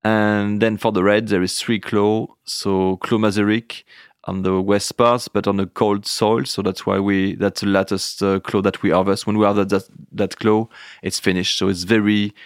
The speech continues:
pure and mineral. So that's this beautiful acidity who brings all the very delicate aromatic things until the end. And so when I get the analysis of the reds,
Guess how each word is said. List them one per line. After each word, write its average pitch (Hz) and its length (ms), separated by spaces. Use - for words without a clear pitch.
pure 107 640
and 92 160
mineral. 104 680
So 95 340
that's - 540
this 95 240
beautiful 104 640
acidity 113 640
who 101 180
brings 104 420
all 104 180
the 95 440
very 98 260
delicate 95 760
aromatic 98 440
things - 440
until 95 320
the 87 220
end. 95 320
And 90 240
so 92 560
when 104 340
I 101 120
get 98 260
the 92 400
analysis 101 440
of 92 100
the 95 100
reds, 110 580